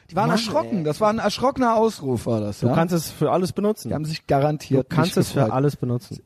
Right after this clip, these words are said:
Speaker 1: Kein Moslem würde sich über sowas freuen.
Speaker 2: Nee, würden wir umgekehrt auch nicht.
Speaker 1: Und wenn, dann ist es kein richtiger Moslem.
Speaker 2: Richtig,
Speaker 1: Genau
Speaker 2: weil
Speaker 1: wie das auch nie richtiger Kommunismus ist.
Speaker 2: Richtig, ja.
Speaker 1: Ähm,
Speaker 2: Nee, richtige Moslems sind da so nicht.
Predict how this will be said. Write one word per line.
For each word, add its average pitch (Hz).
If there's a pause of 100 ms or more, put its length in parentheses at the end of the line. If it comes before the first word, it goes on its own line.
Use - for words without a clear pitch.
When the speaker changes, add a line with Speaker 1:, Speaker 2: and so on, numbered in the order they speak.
(160)
Speaker 1:
Kein 202
Moslem 135 (120)
würde 131
sich 123
über 120
sowas 117
freuen. 98
Speaker 2:
Nee, 107
würden 110
wir 107
umgekehrt 117
auch 117
nicht. 123
Speaker 1:
Und 151
wenn, 151
dann 151
ist 143
es 160
kein 147
richtiger 131
Moslem. 107 (100)
Speaker 2:
Richtig, 110
Speaker 1:
Genau 135
Speaker 2:
weil 139
Speaker 1:
wie 139
das 139
auch 127
nie 135
richtiger 135
Kommunismus 131
ist. -
Speaker 2:
Richtig, - (420)
ja. 156
Speaker 1:
Ähm, 151
Speaker 2:
Nee, 135
richtige 135
Moslems 123
sind 120
da 123
so 104
nicht. 95